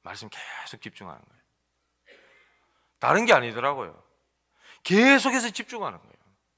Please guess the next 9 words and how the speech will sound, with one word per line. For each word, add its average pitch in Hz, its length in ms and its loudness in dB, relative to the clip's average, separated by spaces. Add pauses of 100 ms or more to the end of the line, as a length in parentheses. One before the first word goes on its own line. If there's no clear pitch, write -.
(120)
말씀 120 380 -10
집중. 92 360 -20 (760)
딴 269 240 10
생각 262 840 6
먹을 214 320 6
시간을 247 400 8
안 147 140 4
주는 110 160 -8
거예요. 110 240 -4